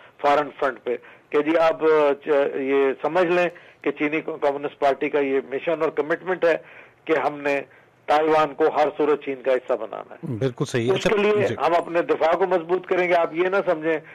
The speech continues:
Speaker 1: आप चीन को द-, दिफाई हथियार बेच के ये करके कोई हमसे आगे कर रहा, कर, कर सकते हैं या एक proxy war लड़ सकते हैं।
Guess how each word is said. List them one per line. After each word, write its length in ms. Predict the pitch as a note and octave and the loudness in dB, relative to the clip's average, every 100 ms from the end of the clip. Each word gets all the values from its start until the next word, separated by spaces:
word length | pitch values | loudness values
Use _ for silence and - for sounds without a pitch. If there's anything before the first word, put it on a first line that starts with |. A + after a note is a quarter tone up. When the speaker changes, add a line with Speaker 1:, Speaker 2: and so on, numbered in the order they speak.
| - - | -18 -2
Speaker 1:
आप 180 | D#3 D#3 | -2 0
चीन 240 | D#3+ D#3+ | -2 0
को 140 | E3 D#3+ | 0 0
द-, 300 | D#3 D#3 D3 | 2 0 0
दिफाई 340 | D3 D3+ D3 D3+ | 0 2 4 4
हथियार 560 | D3+ C#3 - D3 D3 | 2 -2 2 2 4
बेच 260 | C3+ D3 C#3+ | 2 0 0
के 120 | D3+ | -2
ये 140 | D3 | 0
करके 320 | D3 C#3 C3+ C#3 - - _ | 2 0 0 -4 -6 -20 _
कोई 120 | D3 | -2
हमसे 360 | B2+ B2+ D3+ D3+ | 0 -2 0 0
आगे 300 | - C3+ D3 | 2 2 2
कर 160 | C#3+ B2+ | 2 2
रहा, 180 | C3 | 2
कर, 200 | C3 C#3+ | 2 -2
कर 200 | C3+ C3+ C3 | 0 -2 -2
सकते 260 | - - | -6 -4
हैं 80 | C#3+ | 0
या 240 | D3+ C#3+ - - D3+ | 2 2 -2 -6 -4
एक 180 | D3+ | -2
proxy 340 | - D3 - D#3 | 0 -2 0 -2
war 260 | C3 B2 | 2 2
लड़ 180 | B2+ A#2+ - | 2 0 -4
सकते 240 | A#2+ - | -8 -8
हैं। 100 | B2+ | -10